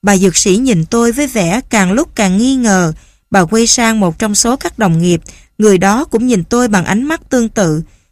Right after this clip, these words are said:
Tôi vẫn cố lục tìm cái tên căn bệnh một cách tuyệt vọng và cáu điên vì trí nhớ đã trêu tức tôi vào đúng lúc này. Không rời mắt khỏi tôi, hai người nói chuyện với người quản lý nhà thuốc.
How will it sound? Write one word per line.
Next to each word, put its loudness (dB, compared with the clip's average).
Tôi 2
vẫn 0
cố 0
lục 0
tìm 2
cái -6
tên 0
căn -2
bệnh 0
một -4
cách -4
tuyệt 0
vọng -2
và 2
cáu -2
điên 2
vì 4
trí 0
nhớ -2
đã 0
trêu 2
tức -4
tôi 2
vào -4
đúng -2
lúc -6
này. 0
Không -2
rời 0
mắt -2
khỏi -4
tôi, 0
hai 0
người 2
nói -2
chuyện -2
với -6
người -2
quản -2
lý 0
nhà -2
thuốc. -2